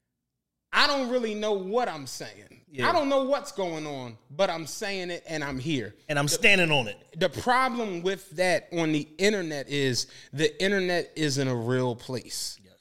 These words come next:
Speaker 1: We really know. Let's just start with the biggest dog he mentioned, Kevin Hart. We all know Kevin Hart's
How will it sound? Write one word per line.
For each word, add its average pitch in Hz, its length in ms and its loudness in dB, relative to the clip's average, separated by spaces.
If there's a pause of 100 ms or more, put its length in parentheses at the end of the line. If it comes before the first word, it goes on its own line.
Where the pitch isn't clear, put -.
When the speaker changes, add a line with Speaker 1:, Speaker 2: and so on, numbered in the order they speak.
(120)
Speaker 1:
We 277 220 0
really 220 480 0
know. 175 600 -2
Let's 254 260 4
just 247 220 -4
start 196 320 -4
with 180 240 -6
the 165 80 -6
biggest 160 440 0
dog 160 280 -4
he 165 100 -12
mentioned, 139 440 -6 (280)
Kevin 127 300 0
Hart. 101 220 -12 (720)
We 269 200 2
all 247 220 0
know 185 280 -2
Kevin 160 420 -6
Hart's 131 520 -4